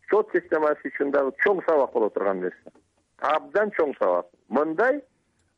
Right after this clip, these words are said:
мындай процесс чындыгын айтканда боло элек болчу. Канча аракет кылып Кумтөр жөнүндө, ушу Кумтөрдү караш керек деген менен,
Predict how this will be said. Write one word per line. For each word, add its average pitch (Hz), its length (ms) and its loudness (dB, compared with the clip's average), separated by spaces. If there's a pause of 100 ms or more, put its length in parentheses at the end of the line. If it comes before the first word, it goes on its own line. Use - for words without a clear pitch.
мындай 147 380 0
процесс 143 540 -2
чындыгын 135 340 0
айтканда 123 400 -2
боло 113 260 2
элек 92 180 -4
болчу. - 360 -10 (460)
Канча 160 420 -2
аракет 160 420 -2
кылып 160 260 2
Кумтөр 151 460 0
жөнүндө, 139 520 0 (380)
ушу - 200 -12
Кумтөрдү 120 400 0
караш 139 280 -2
керек 117 320 -4
деген 123 400 -2
менен, 175 300 0